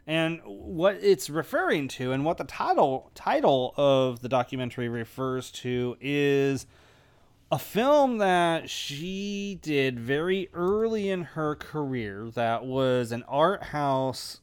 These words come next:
uh, film, as I understand it. I actually had never heard of it until this documentary, really. It was by, it was a Louis Malle film called Pretty Baby,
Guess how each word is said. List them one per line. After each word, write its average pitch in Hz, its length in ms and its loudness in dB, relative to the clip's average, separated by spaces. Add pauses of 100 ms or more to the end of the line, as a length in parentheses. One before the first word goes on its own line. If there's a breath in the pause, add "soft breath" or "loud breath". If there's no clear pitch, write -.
uh, 110 160 -10
film, 135 460 4
as 123 180 -6
I 123 220 -2
understand 113 600 -6
it. 120 120 -4
I 180 300 -2
actually 127 500 -4 (360 soft breath)
had 131 160 -2
never 175 560 0
heard 196 500 0
of 113 220 2
it 107 260 -4
until 156 840 -2 (420 soft breath)
this 156 240 0
documentary, 123 1000 -6
really. 117 580 -2 (1120)
It 156 220 0
was 156 320 4
by, 131 380 4
it 135 240 -4
was 127 100 -2
a 123 80 0
Louis 196 320 2
Malle 139 400 6
film 95 480 -10 (880 soft breath)
called 143 600 4
Pretty 156 260 0
Baby, 113 580 -6